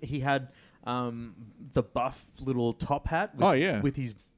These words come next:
Speaker 1: picture airbrushed
Speaker 2: The
Speaker 1: on it.
Speaker 2: Abe Lincoln hat.
Speaker 1: Yeah, and it was, he was just a cool sort of guy, and he kept saying, "Buff is the stuff."
Speaker 2: <laughs> Exactly.
Speaker 1: <laughs> Which, like,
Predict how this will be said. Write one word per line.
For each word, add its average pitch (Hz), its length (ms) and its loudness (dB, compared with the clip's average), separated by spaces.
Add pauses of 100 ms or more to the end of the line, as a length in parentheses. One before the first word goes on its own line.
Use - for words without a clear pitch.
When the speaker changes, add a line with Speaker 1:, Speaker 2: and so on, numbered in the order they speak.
(140)
Speaker 1:
picture 156 400 -4
airbrushed 156 520 -2
Speaker 2:
The 175 100 4
Speaker 1:
on 180 80 4
it. 143 40 6
Speaker 2:
Abe 131 220 6
Lincoln 127 360 6
hat. 117 300 0
Speaker 1:
Yeah, 226 380 -2 (240)
and 185 160 0
it 220 80 4
was, 208 220 0
he 208 200 4
was 247 160 6
just 269 200 0
a 294 60 0
cool 139 420 -4
sort 127 180 -2
of 120 80 -2
guy, 147 280 -4
and 135 120 -2
he 143 60 -2
kept 139 240 -4
saying, 127 260 -2
"Buff 110 260 2
is 110 140 -2
the 110 140 -4
stuff." 220 380 8 (160)
Speaker 2:
<laughs> 247 140 6
Exactly. 226 560 4
Speaker 1:
<laughs> - 180 0
Which, 190 340 -6
like, 135 200 -6